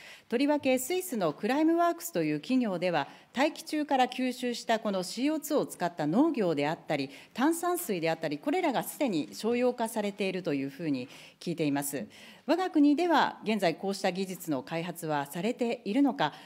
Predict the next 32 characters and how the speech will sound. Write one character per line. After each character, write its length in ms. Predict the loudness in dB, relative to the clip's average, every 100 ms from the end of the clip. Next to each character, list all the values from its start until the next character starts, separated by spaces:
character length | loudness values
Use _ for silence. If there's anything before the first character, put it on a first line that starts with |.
| -4
ま 120 | 0
た 80 | 0
政 240 | 0 -2
府 60 | 0
と 120 | -2
し 100 | -2
て 140 | -2 -2
そ 160 | 0
う 40 | 0
し 60 |
た 120 | 0
技 100 | 0
術 220 | -2 -2 -2
開 180 | -2
発 220 | 0 -2 0
の 180 | 0
後 220 | 0 -2 -2
押 120 | 0
し 80 | -2
を 80 | -2
す 120 | -2
る 100 | -4
仕 120 | -6
組 200 | 0 4
み 40 | 4
な 80 |
ど 100 | 4
は 200 | 2 2 0
あ 80 |
る 80 | 2
の 140 | 2 2
か、 240 | 0 0